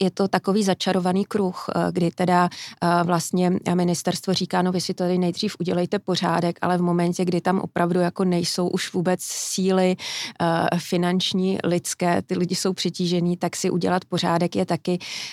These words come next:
eh, eh, je taky složité. Eh, no, ehm, mm, takže jako já, eh, řešení, eh, řešení nemám, no, ale jako když se podíváme na to, kolik dáváme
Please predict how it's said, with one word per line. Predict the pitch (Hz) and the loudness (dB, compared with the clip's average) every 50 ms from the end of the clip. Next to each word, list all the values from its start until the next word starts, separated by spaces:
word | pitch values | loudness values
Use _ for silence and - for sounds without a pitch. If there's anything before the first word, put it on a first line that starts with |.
| - - 180 | -8 -2 0
eh, | 175 175 175 170 - - - - 180 | 2 2 4 4 2 2 0 0 0
eh, | 175 170 170 - | 0 0 0 0
je | 185 185 185 | 0 -2 -2
taky | - 170 - - 165 | -2 -4 -4 -4 -4
složité. | - - 160 156 143 160 147 - - 95 98 - - _ - - - - 247 247 233 220 220 214 - - - _ _ _ _ _ - 180 | -2 -2 -2 -2 -2 -2 -4 -4 -4 -4 -4 -6 -10 _ -18 -16 -14 -12 -12 -10 -10 -12 -12 -14 -16 -18 -20 _ _ _ _ _ -4 0
Eh, | 175 170 170 170 170 165 180 - - | 2 2 2 2 2 0 -2 -2 0
no, | 196 190 175 170 165 175 165 - - 190 - | 2 2 4 2 2 0 -2 -2 -4 -4 -2
ehm, | - 175 170 175 175 175 175 170 170 175 - - | 0 2 2 2 2 2 2 0 0 -2 -2 -2
mm, | - 180 175 175 175 175 170 175 - | -2 -2 0 0 0 0 -2 -2 -2
takže | - 180 175 170 196 | -2 -2 -2 0 0
jako | 190 185 180 - - 196 | 0 0 0 0 0 2
já, | 190 190 190 - 196 202 | 2 4 2 2 2 0
eh, | - 185 185 190 190 196 185 180 196 180 175 | 0 0 0 0 0 0 0 0 0 0 0
řešení, | 180 180 165 - - 208 202 214 214 220 220 214 - - | 0 -2 -2 -2 0 0 0 2 2 0 0 0 -2 -2
eh, | - 180 180 180 180 | -2 -2 0 0 0
řešení | - 190 180 - - 202 208 226 240 247 | -2 -2 -2 -2 -2 -2 0 0 0 0
nemám, | 269 269 233 185 175 165 165 | 2 2 2 2 2 2 2
no, | 165 160 170 180 - - | 2 2 0 0 0 0
ale | 180 180 180 180 | 0 2 2 2
jako | 180 180 - 202 | 0 0 -2 -2
když | 190 185 | -2 -2
se | - - 202 | -2 -2 -4
podíváme | - 202 185 196 190 190 185 185 190 196 | -2 -2 -2 -2 0 0 0 2 2 2
na | 190 190 185 | 2 0 0
to, | - 208 196 | -2 -4 -4
kolik | - 185 180 196 185 190 | -2 -2 -2 0 0 2
dáváme | 185 180 180 180 185 185 180 185 185 185 185 | 2 2 2 4 4 2 2 2 2 2 0